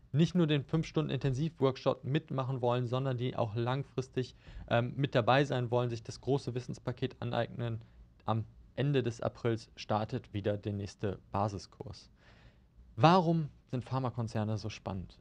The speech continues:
Und, ähm, wir haben hier nur mal so zwei, drei Folien, die noch mal für euch diesen Weg ebnen sollen, warum ihr euch vielleicht mal mit diesem Thema zumindest beschäftigen solltet.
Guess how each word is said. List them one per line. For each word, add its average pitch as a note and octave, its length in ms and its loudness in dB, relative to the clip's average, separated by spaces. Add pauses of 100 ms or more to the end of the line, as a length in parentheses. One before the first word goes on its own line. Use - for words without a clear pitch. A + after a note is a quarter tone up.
Und, G2 380 -6
ähm, G#2 400 -2
wir B2 300 6
haben E3+ 140 12
hier G3+ 80 12
nur F3+ 100 8
mal E3 120 10
so C#3 100 0
zwei, D3 240 8
drei D3+ 320 8 (460)
Folien, D3+ 360 6
die B2 80 2
noch B2+ 140 0
mal C3+ 180 6
für - 320 -2
euch D3+ 320 8
diesen B2+ 260 0
Weg D#3 240 6
ebnen A#2 320 0
sollen, A#2 220 2
warum B2 300 2
ihr C3+ 100 -4
euch A#2+ 140 -2
vielleicht B2 240 0
mal B2+ 80 -2
mit B2 120 -8
diesem B2 180 -4
Thema D#3 240 2
zumindest D3+ 280 -4
beschäftigen D3 540 2
solltet. B2 400 4